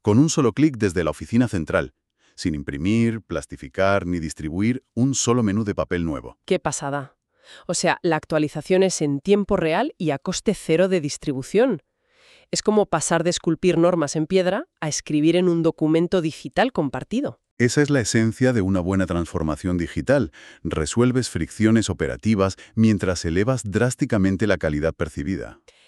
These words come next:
Speaker 2: Ganas por partida doble, operativa e ingresos por un lado y confort total para el cliente por el otro, lo que nos lleva de vuelta a ese mando a distancia sobre la mesita de noche.
Speaker 1: A ver.
Speaker 2: Nos deja con una reflexión bastante provocativa para quienes nos escuchan hoy.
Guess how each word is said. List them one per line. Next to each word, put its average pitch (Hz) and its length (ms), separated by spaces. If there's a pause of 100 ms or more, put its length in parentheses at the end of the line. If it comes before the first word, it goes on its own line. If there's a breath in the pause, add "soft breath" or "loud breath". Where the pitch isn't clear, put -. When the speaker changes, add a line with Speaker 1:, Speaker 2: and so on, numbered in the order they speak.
(120)
Speaker 2:
Ganas 175 480
por 175 160
partida 156 380
doble, 180 340 (300 soft breath)
operativa 165 840
e 170 60
ingresos 170 580
por 151 160
un 151 140
lado 170 340 (300 soft breath)
y 226 160
confort 160 540
total 180 360
para 226 200
el 156 100
cliente 139 400
por 139 160
el 165 80
otro, 139 320 (360 loud breath)
lo 196 180
que 196 100
nos 185 160
lleva 190 200
de 185 80
vuelta 185 300
a 220 60
ese 170 220
mando 160 300
a 170 40
distancia 165 480
sobre 139 240
la 135 140
mesita 131 340
de 131 100
noche. 170 380 (240)
Speaker 1:
A 82 120
ver. 82 260 (360 soft breath)
Speaker 2:
Nos 180 280
deja 220 240
con 220 160
una 254 140
reflexión 247 600
bastante 233 400
provocativa 185 640
para 143 220
quienes 147 280
nos 147 160
escuchan 143 440
hoy. 120 200